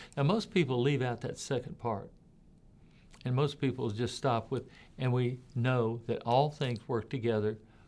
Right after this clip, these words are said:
for good to those who love God." And we leave out "called according to his purpose." Well, what does that mean? It means that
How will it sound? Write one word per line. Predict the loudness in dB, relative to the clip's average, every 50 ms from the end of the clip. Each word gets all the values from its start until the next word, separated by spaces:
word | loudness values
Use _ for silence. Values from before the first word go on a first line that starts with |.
| -20 -10
for | -4 -4 -2
good | 2 6 8 8 8 6 2 -4 -8 -12 -16 -20 -20 -18 -8
to | -6 0
those | 2 4 4 4 2 -2 -2
who | -4 -2
love | 0 0 -2 -2 -4 -4
God." | -4 -4 -4 -4 -6 -10 -12 -16 -18 -20 -20 -20 -20 -20 -20 -6 0
And | 2 4 4 4 2 -2 -6 -6
we | 0 2 4 6
leave | 6 4 4
out | 2 2 0 0 -2 -6 -12 -20 -20 -20 -20 -20 -20 -20 -20 -20 -20 -20 -20 -20 -20 -20 -20 -20 -20 -6
"called | 2 4 6 6 6 4 0
according | -4 -4 -2 0 0 0 0 -2
to | -4
his | -6 -8 -6
purpose." | -2 -2 -2 -2 -2 -6 -14 -16 -16 -20 -20 -20 -20 -20 -10 -6
Well, | -2 0
what | 2 2
does | 2 2
that | 2 2 2 2
mean? | 2 2 2 0 -2 -6 -12 -20 -20 -20 -20 -20 -20 -20 -20 -20 -20 -20 -20 -20 -20 -20 -20 -20 -20 -20 -20 -20 -20 -20 -20 -20 -20 -20 -20 -20 -20 -20 -16 -4 -4
It | -4 0 4
means | 6 8 10 10 10 8 6 6
that | 2 2 2 2 -6